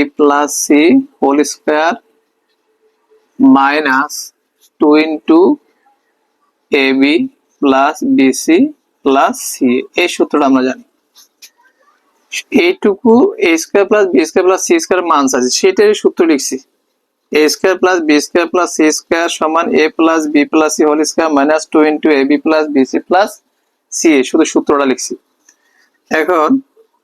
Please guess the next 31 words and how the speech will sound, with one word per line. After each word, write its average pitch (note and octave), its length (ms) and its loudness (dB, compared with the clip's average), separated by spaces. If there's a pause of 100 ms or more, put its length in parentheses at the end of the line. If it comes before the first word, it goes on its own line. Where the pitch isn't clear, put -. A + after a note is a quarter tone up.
(640)
যেহেতু - 240 -2
এটার F3+ 220 0
মান D#3 120 0
চাইছে, C#3+ 240 -2
তুমি E3 180 -2
প্রত্যেকবার E3 420 -2 (120)
বা D3 80 2 (160)
বা D#3 80 0
দিয়ে E3 160 -2 (140)
লিখতে C3 200 -4
পারো, F#3+ 180 0
অথবা F3+ 240 0
এখানে D3+ 240 -2
তুমি D3+ 180 0
মান C#3 140 2
বসাইলে B2+ 380 -2
হয়। - 140 -10 (400)
তা - 120 -6
আমরা F3+ 160 0
এই, F3+ 140 2 (220)
এখানে D#3+ 240 -4 (100)
সরাসরি D3+ 440 0
লিখলে C#3 280 0
হয়ে C3 200 2
যায়, - 120 -6 (720)
অথবা E3+ 380 -2
তুমি D#3+ 140 0 (140)
যদি D#3 220 2
বলো D3+ 160 2
যে D3+ 140 0
না, D3 60 0